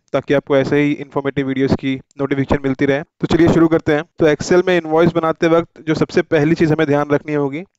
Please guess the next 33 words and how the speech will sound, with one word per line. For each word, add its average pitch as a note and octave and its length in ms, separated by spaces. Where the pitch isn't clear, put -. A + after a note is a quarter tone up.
वो D3+ 100
ये D#3+ 160
है F#3 120
कि F#3+ 240
हमें F3+ 340
इन्वॉइस D#3 340
बनाने E3 240
के E3+ 40
उसका E3+ 160
प्रिंट D3 300
आउट D#3 180
भी D#3+ 80
निकालना D3 420
है। D#3+ 120
तो D#3+ 80
इसलिए E3 200
हम F3 60
सबसे E3+ 220
पहले E3+ 280
पेज D#3 180
सेटअप - 240
कर D#3+ 160
लेंगे। D#3 300
यहाँ D#3 140
बॉटम D3+ 380
में F3+ 80
राइट D3+ 240
हैंड E3 160
साइड D#3+ 320
में E3 120
सेकंड D3+ 380
आइकन D3 300
है D#3 120